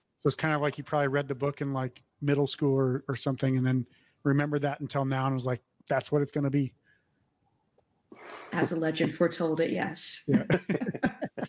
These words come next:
Speaker 1: Very cool. All right, so let's talk about the new album, because obviously I've listened to the new album, Death or Glory. Um, you have released both E Ps. Um, I've listened to it quite a few times.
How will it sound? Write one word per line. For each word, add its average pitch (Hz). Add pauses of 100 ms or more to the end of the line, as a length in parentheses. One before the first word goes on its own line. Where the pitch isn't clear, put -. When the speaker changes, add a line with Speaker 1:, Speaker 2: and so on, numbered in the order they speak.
(1400)
Speaker 1:
Very 202
cool. 160 (220)
All 165
right, 190
so 220
let's 269
talk 285
about 254
the 233
new 202
album, 175
because 156
obviously 175
I've 143
listened 196
to 190
the 180
new 165
album, 151 (200)
Death 170
or 160
Glory. 139 (280)
Um, 139
you 139
have 160
released 156
both 143 (200)
E 160
Ps. 135 (440)
Um, 139
I've 139
listened 185
to 165
it 135
quite 147
a -
few 139
times. 131